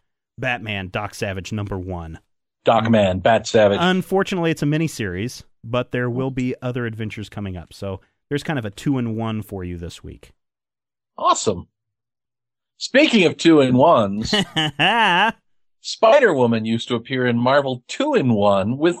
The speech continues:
Speaker 2: The Thing. And now she is an Avenger and, uh, has her own series written by Bendis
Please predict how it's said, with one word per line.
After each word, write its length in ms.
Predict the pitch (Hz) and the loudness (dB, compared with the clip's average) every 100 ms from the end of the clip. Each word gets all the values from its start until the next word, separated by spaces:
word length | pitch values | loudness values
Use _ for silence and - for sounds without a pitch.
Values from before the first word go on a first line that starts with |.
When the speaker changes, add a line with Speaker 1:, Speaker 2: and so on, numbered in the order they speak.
| 165 | -8
Speaker 2:
The 100 | 208 | -10
Thing. 600 | - 247 254 208 101 90 _ _ _ _ _ _ _ _ _ _ - | -2 2 4 2 -2 -8 _ _ _ _ _ _ _ _ _ _ -4
And 200 | 110 110 | -2 0
now 600 | 139 196 151 135 165 175 | 2 4 4 6 4 2
she 280 | - - 202 | -12 -6 0
is 120 | 202 | 2
an 160 | 202 196 | 2 0
Avenger 1300 | - 190 202 190 165 160 - _ 107 110 107 98 135 - _ _ _ _ _ _ _ _ - | 2 2 4 2 0 -4 -10 _ -10 -4 -2 0 -2 -4 _ _ _ _ _ _ _ _ -2
and, 560 | 139 - - 185 170 | 0 0 -2 -4 0
uh, 180 | 151 123 | 0 0
has 260 | 135 147 135 | 2 2 4
her 100 | 135 | 2
own 200 | 127 117 | 2 2
series 320 | 110 127 123 | 2 2 2
written 300 | 113 156 160 | 2 0 2
by 180 | 147 139 | 4 4
Bendis 420 | 123 120 113 117 | 4 0 0 -4